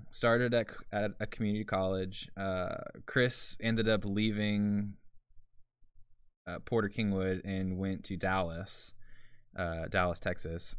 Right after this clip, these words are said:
and went to Dallas Baptist University. So I essentially lost my best friend at the beginning of college. Uh, Chris, we've talked about this, still love you. <laughs> But, um, I basically, when college started, I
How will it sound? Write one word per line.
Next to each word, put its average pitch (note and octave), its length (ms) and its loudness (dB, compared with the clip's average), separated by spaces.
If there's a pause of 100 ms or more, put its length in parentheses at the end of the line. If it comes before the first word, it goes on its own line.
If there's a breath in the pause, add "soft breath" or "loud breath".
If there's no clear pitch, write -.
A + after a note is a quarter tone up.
and F#2 400 0
went F#2+ 180 -2
to - 100 -6
Dallas F#2 280 0
Baptist F2+ 380 -4
University. F2 640 -2
So G2+ 240 2
I A2 100 6
essentially A#2 800 4 (180)
lost A2+ 360 4
my G2 140 4
best F#2+ 260 2
friend F#2+ 240 4
at E2+ 80 -4
the F2 80 -4
beginning F2+ 340 -2 (120)
of F#2 160 -4
college. E2+ 500 -2 (480 loud breath)
Uh, E2+ 260 -2
Chris, - 320 4
we've B2 120 0
talked G2+ 240 0
about G2+ 220 -2
this, F#2+ 240 -2
still G2+ 280 -4
love E2+ 180 -2
you. F2 100 -2 (480 loud breath)
<laughs> A#2+ 220 4 (800 loud breath)
But, E3 380 6 (580 loud breath)
um, A2 580 6 (560)
I A#2 640 4
basically, A#2+ 440 2
when G#2+ 160 2
college G#2+ 280 0
started, G2+ 540 2 (100)
I G2+ 840 2